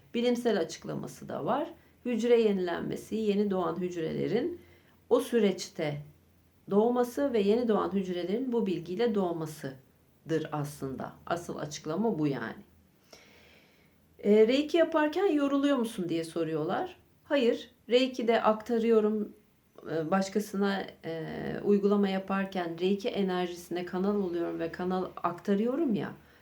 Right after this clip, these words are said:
ben herhangi bir şey yapmadığım için yorulmuyorum. Tam tersine başkasına enerji aktarmak her zaman bana da iyi gelir. Yani uygulayıcıya da iyi gelir. Dolayısıyla hiç yorulmadan,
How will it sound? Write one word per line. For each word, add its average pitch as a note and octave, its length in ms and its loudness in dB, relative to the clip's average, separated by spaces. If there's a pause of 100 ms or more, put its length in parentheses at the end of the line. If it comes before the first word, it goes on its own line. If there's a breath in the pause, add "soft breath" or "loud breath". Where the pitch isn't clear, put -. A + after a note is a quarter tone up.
(160 loud breath)
ben C#4 160 2
herhangi B3+ 460 0
bir G#3 40 -2
şey G3 260 0
yapmadığım G3+ 640 2
için G3+ 420 -6 (320)
yorulmuyorum. G3 800 4
Tam B3 280 0
tersine F3 680 -2 (400 loud breath)
başkasına A3+ 540 0
enerji G3+ 480 0
aktarmak G3 760 -4 (280 soft breath)
her B3 180 2
zaman A3+ 500 0 (460)
bana G#3+ 300 6
da D3+ 60 2
iyi C#3 220 -2
gelir. C3+ 240 -2
Yani D3 320 -2
uygulayıcıya G3+ 1040 4
da D#3 220 0
iyi B2+ 240 -6
gelir. C#3 440 -4
Dolayısıyla F#3+ 720 -2 (180)
hiç C4 260 -6
yorulmadan, G3+ 800 4